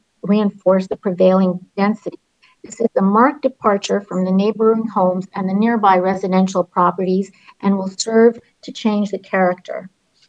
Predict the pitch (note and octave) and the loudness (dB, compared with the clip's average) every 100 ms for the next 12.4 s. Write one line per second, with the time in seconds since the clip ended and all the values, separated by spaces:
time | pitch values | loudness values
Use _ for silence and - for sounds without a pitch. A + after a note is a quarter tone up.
0 | _ _ _ _ _ - G3+ G3 A#3 A#3 | _ _ _ _ _ -2 0 4 4 4
1 | A#3 A3+ G#3+ G3+ F#3+ F#3+ F#3 F#3+ F#3+ F3+ | 4 2 0 -2 -2 -2 0 -2 -4 -4
2 | F3+ F3+ _ _ _ _ _ _ G3+ G3+ | -4 -6 _ _ _ _ _ _ -10 -4
3 | - B3+ B3 - F#3 F3+ F3 - - _ | 4 4 4 0 2 2 0 -8 -16 _
4 | _ _ _ A3 A3 G#3+ - - _ _ | _ _ _ 0 0 0 -10 -20 _ _
5 | _ - G#3+ G#3 G3+ F#3+ G#3+ A3 A3+ A3 | _ -2 2 4 2 0 0 0 0 -4
6 | G3 G3 F#3+ A3+ A#3 G#3+ A3+ - F#3+ G3 | 0 0 2 2 0 -2 -6 -2 -2 -2
7 | G#3+ G#3+ G3+ F#3+ G3 F#3+ G3+ G3+ G3+ - | -4 -2 -2 -2 -2 -2 -2 -2 -4 -4
8 | C4+ - A#3+ A#3 - A3 - - G3+ G3+ | -6 -4 -6 -4 -2 -2 -2 0 2 2
9 | G3+ - G3 G#3+ G3+ F#3+ F3 F3+ - _ | -2 -4 -4 0 0 0 -2 -6 -10 _
10 | _ _ G#3+ A#3 C#4 D#4 C4 A#3 A3+ G#3 | _ _ 0 2 4 4 4 6 6 2
11 | F#3+ F3+ - _ _ _ _ - G#3+ G3+ | -6 -8 -12 _ _ _ _ -8 -2 -2
12 | - G#3+ A3 A3 | 0 2 2 0